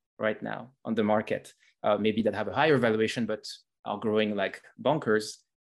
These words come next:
and, uh, are going to rebound very, very well once we are in a different part of the cycle. So the real question is the missed opportunity, right? Meta is great right now, but other stocks are also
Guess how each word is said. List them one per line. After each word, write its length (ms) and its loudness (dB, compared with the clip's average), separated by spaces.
and, 200 -2
uh, 260 -4
are 140 -2
going 200 -2
to 120 -6
rebound 540 -4
very, 500 2
very 220 0
well 440 2
once 360 -8
we 100 -6
are 120 -2
in 60 -12
a 40 -14
different 320 -16
part 160 -6
of 80 -14
the 120 -14
cycle. 440 -4
So 280 0
the 100 2
real 160 8
question 380 -2
is 120 0
the 100 0
missed 280 -4
opportunity, 600 -6
right? 260 -16
Meta 340 0
is 120 4
great 300 0
right 220 -6
now, 120 -2
but 300 -4
other 240 2
stocks 380 -6
are 80 2
also 640 -4